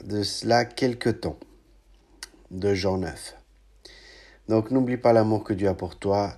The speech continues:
et à très bientôt pour le prochain épisode. Je vous laisse en commentaire la nouvelle adresse mail. N'hésitez pas à écrire un, à m'écrire, il n'y a aucun souci.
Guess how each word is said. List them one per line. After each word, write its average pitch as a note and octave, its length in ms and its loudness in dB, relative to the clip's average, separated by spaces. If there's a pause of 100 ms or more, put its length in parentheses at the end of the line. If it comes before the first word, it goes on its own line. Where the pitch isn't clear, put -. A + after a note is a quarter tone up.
(280)
et A2+ 300 -2
à A2 180 2
très - 300 -4
bientôt A2 320 0
pour A2 120 -2
le F#2+ 60 -4
prochain G#2 280 -4
épisode. G#2 340 -2
Je G#2+ 80 -8
vous A2 80 -6
laisse A#2 240 0
en B2+ 100 -2
commentaire A#2 680 -2 (800)
la G#2 120 -2
nouvelle G#2 260 2
adresse G#2 360 0
mail. G2+ 300 0 (360)
N'hésitez C3+ 540 2
pas G#2+ 500 -4 (800)
à G#2 160 2
écrire A2 400 -2
un, F#2+ 520 -4 (100)
à G2+ 80 -2
m'écrire, A2 560 -2
il A2 80 -2
n'y G2 80 0
a F2+ 180 -6
aucun G2+ 300 -4
souci. - 400 -6